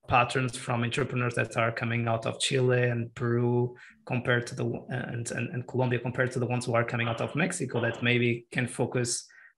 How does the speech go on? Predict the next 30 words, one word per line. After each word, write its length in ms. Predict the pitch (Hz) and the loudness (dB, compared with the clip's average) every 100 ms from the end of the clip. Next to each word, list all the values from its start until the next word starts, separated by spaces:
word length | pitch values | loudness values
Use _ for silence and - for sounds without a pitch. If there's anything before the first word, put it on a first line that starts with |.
| 170 127 | -4 0
uh, 100 | 110 | 2
let's 240 | 117 - | 2 0
say, 200 | 131 117 | 2 2
until 320 | 117 127 110 | 2 0 0
Series 340 | - 127 117 127 | 2 2 2 4
A 180 | 120 | 4
or 120 | 117 117 | 4 2
even 240 | 135 123 | 0 0
Series 340 | - 117 113 | 0 0 -2
B, 460 | 107 120 120 117 - _ _ - | -2 0 2 0 -2 _ _ -2
just, 580 | 135 127 - - - - | 0 0 -2 -12 -12 -4
uh, 580 | 120 117 110 107 107 107 - | 0 2 2 0 -2 -4 -4
expanding 640 | 127 - - 123 117 110 | -6 -6 -4 -2 -2 -4
in 120 | 113 110 | -4 0
Mexico 520 | 120 - 131 - 113 | -2 -2 -6 -4 -4
and 140 | 107 | -4
becoming 520 | 110 - 120 113 107 | -6 -4 -4 -4 -4
leaders, 500 | 110 107 107 107 - - 120 | -2 -2 -2 -4 -6 -10 -10
uh, 200 | 117 123 - | -8 -8 -6
in 120 | 110 | -2
Mexico 380 | 110 113 - - | -2 -2 -6 -8
before 520 | 117 - 120 113 107 - _ - | -10 -8 -4 -4 -4 -10 _ -8
considering 480 | 123 - 120 113 113 | -6 -2 0 0 -2
other 480 | 110 113 107 139 - | -2 -2 -4 -8 -12
countries 420 | - 117 - 113 110 | -8 -8 -6 -8 -6
outside 440 | 104 - 117 113 | -6 -4 0 0
of, 240 | 110 107 - - | 0 -6 -10 -6
uh, 280 | 110 110 113 - | -4 -4 -6 -8
of 160 | - | -8
Mexico? 360 | 123 - - | -10 -10 -14